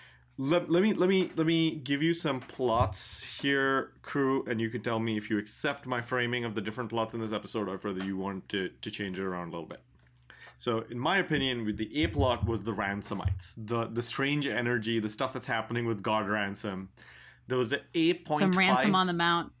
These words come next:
Speaker 2: action.
Speaker 1: The Ransom on the Mount. Uh,
Speaker 2: <laughs>
Speaker 1: talk about that in a minute. The eight point five plot, which is about the mommy-daughter relationship that, uh, Mariner and Freeman keep talking about.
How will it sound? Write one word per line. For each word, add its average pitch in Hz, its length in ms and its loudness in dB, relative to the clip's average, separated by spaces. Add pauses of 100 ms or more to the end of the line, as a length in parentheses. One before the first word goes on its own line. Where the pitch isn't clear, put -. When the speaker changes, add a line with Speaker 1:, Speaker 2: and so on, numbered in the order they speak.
(140)
Speaker 2:
action. 156 260 -2
Speaker 1:
The 135 60 2
Ransom 139 280 2
on 147 60 2
the 143 60 2
Mount. 131 320 2 (180)
Uh, 117 400 4 (260)
Speaker 2:
<laughs> - 160 -6
Speaker 1:
talk 139 180 2
about 135 220 2
that 135 180 2
in - 20 0
a 131 80 0
minute. 127 240 0 (460)
The 143 320 -2
eight 180 200 2
point 185 280 4
five 156 400 2
plot, 110 340 2
which 117 140 -4
is 110 140 0
about 110 420 2
the 113 240 0 (100)
mommy-daughter 110 680 0
relationship 104 880 -2
that, 101 320 -4 (460)
uh, 104 320 -4
Mariner 107 540 -2
and 104 100 -2
Freeman 104 340 -2
keep 107 200 -6
talking 104 320 -2
about. 92 300 -4